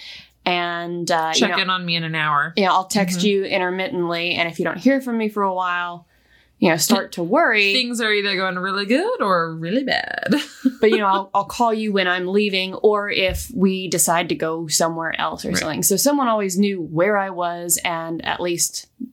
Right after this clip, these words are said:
Speaker 1: the, the name of the person I was with, or the name that I knew, in case it wasn't their real
Speaker 2: <laughs>
Speaker 1: name. So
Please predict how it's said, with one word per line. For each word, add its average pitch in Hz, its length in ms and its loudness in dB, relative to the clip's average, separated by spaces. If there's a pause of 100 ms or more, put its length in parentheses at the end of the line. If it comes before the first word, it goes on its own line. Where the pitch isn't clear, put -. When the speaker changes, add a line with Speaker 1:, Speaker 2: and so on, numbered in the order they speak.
Speaker 1:
the, 165 420 2
the 180 60 0
name 175 280 0
of 165 100 -8
the 156 60 -4
person 165 320 -4
I 151 120 -4
was 151 120 -8
with, 151 160 -2
or 165 60 2
the 170 140 0
name 175 280 0
that 156 220 0
I 165 140 0
knew, 147 360 -6
in 165 120 -4
case 156 240 -4
it 277 80 2
wasn't 175 320 0
their 170 140 -2
real 196 240 2
Speaker 2:
<laughs> 180 140 0
Speaker 1:
name. 156 280 -2
So - 440 -2